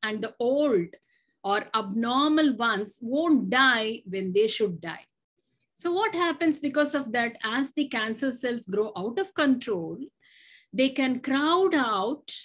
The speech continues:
normal cells. This makes it hard for your body to work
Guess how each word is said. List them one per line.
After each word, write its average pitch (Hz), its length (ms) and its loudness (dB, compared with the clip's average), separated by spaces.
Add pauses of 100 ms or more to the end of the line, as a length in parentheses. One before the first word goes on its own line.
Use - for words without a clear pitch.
(320)
normal 214 560 -4
cells. - 800 -12 (240)
This 302 380 -4
makes 254 420 0
it 254 240 -6 (100)
hard 240 600 2
for 202 180 -4
your 214 200 0
body 202 400 -2
to 214 120 2
work 208 460 -2